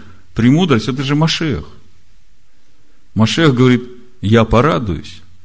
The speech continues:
Вообще как-то тоже непривычно слуху звучит. Это тот Машиах, который пришел и умер за все наши грехи. А по сути, это то же самое,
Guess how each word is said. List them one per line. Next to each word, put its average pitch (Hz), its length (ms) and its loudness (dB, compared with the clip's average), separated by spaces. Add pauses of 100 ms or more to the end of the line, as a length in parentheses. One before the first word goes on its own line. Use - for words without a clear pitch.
(720)
Вообще 110 260 0
как-то 98 380 -6 (320)
тоже 123 240 2
непривычно 110 640 4
слуху 131 380 -6
звучит. 82 400 -8 (1700)
Это 113 180 2
тот 135 320 2
Машиах, 113 480 2
который 110 380 0
пришел 117 600 0 (340)
и 123 100 8
умер 135 300 8
за 113 160 4
все 131 180 0
наши 117 260 0
грехи. 104 400 -8 (1400)
А - 80 -4
по 117 120 2
сути, 190 280 0
это 131 160 -4
то 139 120 -2
же 131 100 -2
самое, 131 360 0